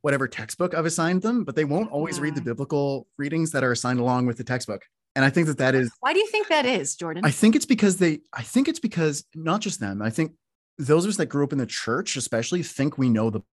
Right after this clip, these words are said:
Speaker 1: Bible, but the reality is, is that we really don't. Um, and I, like, I have three degrees in biblical studies, and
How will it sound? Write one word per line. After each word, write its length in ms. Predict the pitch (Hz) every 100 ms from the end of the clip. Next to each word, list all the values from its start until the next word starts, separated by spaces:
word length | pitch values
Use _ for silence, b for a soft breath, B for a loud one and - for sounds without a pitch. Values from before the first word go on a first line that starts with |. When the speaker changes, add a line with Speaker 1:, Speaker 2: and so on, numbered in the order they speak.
| _ -
Speaker 1:
Bible, 400 | 110 104 - _ b b -
but 80 | 147
the 60 |
reality 360 | 135 143 180 175
is, 80 | 151
is 40 |
that 140 | 139 127
we 80 |
really 240 | 113 151 123
don't. 440 | - 156 151 - - B B B -
Um, 420 | 120 120 117 110 135
and 320 | 127 123 - -
I, 360 | 123 165 156 -
like, 140 | 135
I 80 | 143
have 100 | 175 -
three 240 | - 220
degrees 480 | 185 135 233 120 113
in 100 | 117
biblical 320 | 117 113 110
studies, 480 | - 110 107 107 -
and 160 | 123